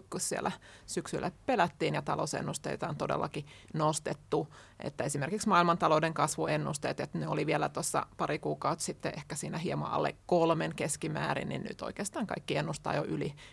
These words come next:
kolmen prosentin kasvua. Et keskeinen tekijä siellä on tietysti se, että Eurooppaanhan pahimmillaan pelättiin niin kuin aika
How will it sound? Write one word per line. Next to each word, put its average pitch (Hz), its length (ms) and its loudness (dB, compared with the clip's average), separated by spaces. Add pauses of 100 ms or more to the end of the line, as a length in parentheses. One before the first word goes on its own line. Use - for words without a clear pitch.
(140)
kolmen 151 360 4
prosentin 147 500 -2 (140)
kasvua. 160 600 2 (560)
Et - 140 -4
keskeinen 180 460 6
tekijä 190 300 6
siellä 180 240 4
on 180 140 0 (180)
tietysti 175 380 -2
se, 165 220 4
että 160 300 2 (320)
Eurooppaanhan 160 720 4
pahimmillaan 147 640 2 (220)
pelättiin - 480 -2
niin 117 120 -6
kuin - 140 -6
aika 147 200 0